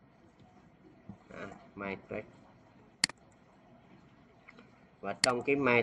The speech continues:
Thread này, các bạn sẽ kế thừa lại cho thầy cái class là Thread.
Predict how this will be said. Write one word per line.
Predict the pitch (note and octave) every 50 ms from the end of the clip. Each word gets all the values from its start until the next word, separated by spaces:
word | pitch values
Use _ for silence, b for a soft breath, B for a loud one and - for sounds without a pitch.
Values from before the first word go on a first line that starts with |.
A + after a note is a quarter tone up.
| - -
Thread | B2 B2+ C3+ - -
này, | A2+ F#2+ F2+ F2 - - - - _ - - - - - _ _ _ - - - - - - - - - - - -
các | - - - -
bạn | A2 G2 F2 F2 F2 F2
sẽ | - - G2+ F2 F#2 G#2 G#2 -
kế | - C#3+ C#3 D3+ - C#3+ - -
thừa | B2+ A2+ G2+ G2 F#2
lại | F2+ F2+ F2+ E2+ E2+
cho | F2 - A2+ G#2+
thầy | - - F#2+ F#2 F2 E2+ F2 - - - - _ _ _ _ _ - - - - - - - - - - - - -
cái | - A2+ A#2+ C3+ -
class | - A#2+ A2+ B2 C#3 - - - - - - - - - - - - - - - - - - - - - - - - - - - - - - - - - - _ _ _
là | - F#2+ F#2 F2 E2 - -
Thread. | - G2+ G#2+ A#2